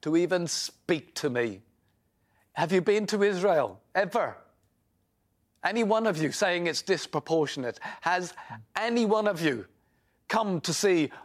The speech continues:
apartheid in this country? It doesn't exist, you idiots. It doesn't exist. Look at all the road signs. Come, come and look at all the road signs.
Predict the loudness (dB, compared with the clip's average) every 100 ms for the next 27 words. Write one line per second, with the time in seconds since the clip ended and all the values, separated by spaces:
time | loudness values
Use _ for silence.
0 | 0 0 0 2 0 0 2 2 2 0
1 | 0 -4 -2 -4 -2 -2 -2 -4 _ _
2 | _ _ _ _ _ _ _ _ -8 -2
3 | 0 2 2 2 0 2 2 0 -4 2
4 | 4 4 4 2 0 -8 -12 -14 _ _
5 | -4 -2 0 0 2 2 2 2 2 2
6 | 2 0 -6 -12 -20 _ _ _ _ _
7 | _ _ _ _ _ _ -8 0 2 2
8 | 2 2 2 2 2 2 2 2 0 -6
9 | -14 _ _ -2 0 0 -2 -6 -16 -6
10 | 0 0 0 -2 0 0 0 2 2 2
11 | 2 2 0 0 0 -2 -8 -12 -18